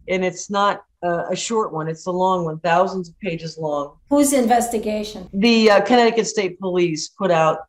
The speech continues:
Speaker 1: the, the final, uh, investigation. And they didn't put, this is what's really interesting about this investigation, and I've read a lot of school shooter investigations. They didn't have a glossary. In other words,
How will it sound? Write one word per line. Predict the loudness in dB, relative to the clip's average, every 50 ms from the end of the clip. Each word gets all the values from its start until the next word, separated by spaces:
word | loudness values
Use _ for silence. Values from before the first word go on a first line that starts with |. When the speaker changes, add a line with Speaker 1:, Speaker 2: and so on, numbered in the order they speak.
| -8
Speaker 1:
the, | -4 -4 -2 -2 -2 -4 -4 -6 -10
the | -8
final, | -4 -2 0 0 0 0 -2 -4 -6 -8 _ _ -4
uh, | -2 0 0 -2 -2
investigation. | -4 -4 -4 -4 -4 -6 -8 -8 -4 -4 -4 -4 -4 -6 -10 -10 -14 _ _ _ -20 _ _ _ _ -2 2
And | 6 6
they | 6 6
didn't | 6 6 4 4 2 0 -2 -8 _ -2
put, | 0 0 2 2 0
this | -2 -2 -2
is | -2 0
what's | 0 0 0 0 -2
really | -2 0 0 0 0
interesting | 0 -2 -4 -6 -4 -4 -2 -2
about | 2 2 2 2 2
this | 0 -4 -4 -2
investigation, | 0 0 0 0 0 -2 0 2 2 0 -2 -4
and | -4 -2
I've | -2 0 2
read | 4 4 4
a | 4
lot | 4 4 2
of | 0 -2
school | -8 -12 -14 -14
shooter | -14 -10 -8 -4 -2 0 2 2 2 0 -2 -4 _ _ _ _ _ _ -8
investigations. | -2 0 0 0 0 -2 -4 -4 -4 -4 -4 -6 -10 -12 -14 -14 _ _ _ _ _ _ _ -20 -20 -20 -20 _ _ _ -20 _ _ _ _ _ -20 -12 -6
They | -2 2
didn't | 2 2 2 4
have | 2 2
a | 0 0
glossary. | 0 2 4 4 2 2 -2 -4 -4 -6 -6 -8 _ _ _ _ _ _ -20 -20 _ _ _ -20 -20 -20 -20 -20 -20 -20 -20 -20 -20 -20 -20 _ -20 -20 -10 -2 0
In | 2 4
other | 4 4 4
words, | 4 4 4 4 2 -2 -8